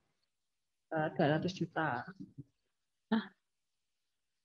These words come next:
Oke. Nah, ini seperti ini, misalnya kre-, eh,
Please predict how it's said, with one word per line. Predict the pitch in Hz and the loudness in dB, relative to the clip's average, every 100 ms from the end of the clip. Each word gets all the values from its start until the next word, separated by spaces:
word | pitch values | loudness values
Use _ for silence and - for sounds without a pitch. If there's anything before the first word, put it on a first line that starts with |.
| _ _ _ _ _ _ _ _ _ _ 190 190 190 | _ _ _ _ _ _ _ _ _ _ -20 -20 -4
Oke. | 185 170 165 - _ 190 190 _ - 190 - _ _ _ _ _ _ - | 0 0 -2 -10 _ -16 -16 _ -16 -14 -14 _ _ _ _ _ _ 8
Nah, | 208 196 196 - - - - - | 12 12 10 2 -14 -18 -12 8
ini | 240 277 | 12 12
seperti | 302 302 294 285 269 | 12 12 12 12 12
ini, | 254 | 12
misalnya | 330 294 226 269 | 12 12 12 12
kre-, | 277 247 | 10 12
eh, | 226 226 226 226 | 12 12 12 12